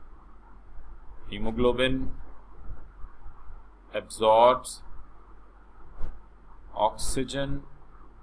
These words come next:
from lungs, ठीक है, ये लंग्स से ऑक्सीजन एब्जॉर्ब करता है and converts into, converts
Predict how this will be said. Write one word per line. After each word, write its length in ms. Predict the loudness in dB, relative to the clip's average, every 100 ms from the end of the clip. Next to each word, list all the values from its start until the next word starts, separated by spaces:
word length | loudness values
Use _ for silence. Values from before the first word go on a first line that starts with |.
| -20 -20 -20 -20 -14 -10 -10 -12 -16 -18 -20 -20 -16 0
from 320 | 4 6 6 0 -10 -18 -20 -20 -20 -20 -20 -20 -20 -20 -20 -18 -10 -8 0
lungs, 340 | 2 2 0 -8 -12 -6 -2 -2 -6 -16 -18 -20 -20 -20 -20 -12 0 0
ठीक 100 | 0
है, 80 |
ये 160 | -4 -2
लंग्स 420 | 2 4 4 0 -8 -2
से 60 | 4
ऑक्सीजन 360 | 4 4 -2 -2
एब्जॉर्ब 380 | 2 4 6 4
करता 260 | 2 2
है 60 | 2 0 -12 -16 -2 4
and 240 | 6 4 0 -2
converts 460 | 4 6 6 6
into, 240 | 0 0 -2 -2 -10 -20 -16 -16 -16 -18 -6 -2
converts 760 | 0 0 2 4 4 0 -6